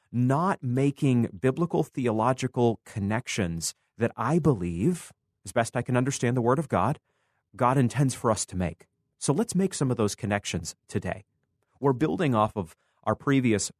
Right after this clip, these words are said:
podcast where I tried to quickly establish that when we're faithfully interpreting the Scripture, we're doing justice to the original meaning, that dimension, and then of the passage, and then we're doing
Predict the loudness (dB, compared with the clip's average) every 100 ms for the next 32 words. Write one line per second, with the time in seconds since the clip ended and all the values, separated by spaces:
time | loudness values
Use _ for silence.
0 | -2 0 0 -4 -8 -8 -4 0 0 0
1 | 0 0 0 0 -2 0 0 0 -2 -2
2 | -2 -4 -6 -4 -2 0 -2 -2 -2 0
3 | 0 0 0 -2 -2 -2 -2 -2 -4 0
4 | 0 0 _ -4 0 0 0 0 -4 -4
5 | -4 2 2 2 2 4 2 0 _ _
6 | _ -4 -4 0 2 4 2 2 2 0
7 | _ _ _ _ -4 -2 0 2 2 0
8 | 0 -2 -2 0 0 0 -4 -8 -4 0
9 | 2 4 4 2